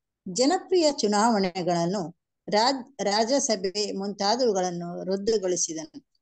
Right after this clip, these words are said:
ನೆಮ್ಮದಿಯ ಕಾಲದಲ್ಲಿ ಸಂಸ್ಥಾನದ ಫಲವತ್ತಾದ ಪ್ರದೇಶಗಳ ಮೇಲೆ ನುಗ್ಗುವನು. ಆತನ ತಂದೆ ತಾತಿಂದರು ಮಾಡದ ಕಾರ್ಯವನ್ನು ಈತನು ಮಾಡುವನು. ಸೂರೆ,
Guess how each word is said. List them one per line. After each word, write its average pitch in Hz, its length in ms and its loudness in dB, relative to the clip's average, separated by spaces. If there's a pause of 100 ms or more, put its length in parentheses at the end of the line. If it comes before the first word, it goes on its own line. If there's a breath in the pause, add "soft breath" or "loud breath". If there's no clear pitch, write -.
(340)
ನೆಮ್ಮದಿಯ 330 440 2
ಕಾಲದಲ್ಲಿ 214 720 0
ಸಂಸ್ಥಾನದ 220 880 -4
ಫಲವತ್ತಾದ 220 800 -4
ಪ್ರದೇಶಗಳ 185 680 -4
ಮೇಲೆ 170 340 -4
ನುಗ್ಗುವನು. 170 800 -4 (360)
ಆತನ 269 400 4
ತಂದೆ 247 480 0
ತಾತಿಂದರು 202 920 -2
ಮಾಡದ 233 380 -2
ಕಾರ್ಯವನ್ನು 185 720 -4
ಈತನು 240 500 -4
ಮಾಡುವನು. 170 760 -4 (280)
ಸೂರೆ, 220 640 2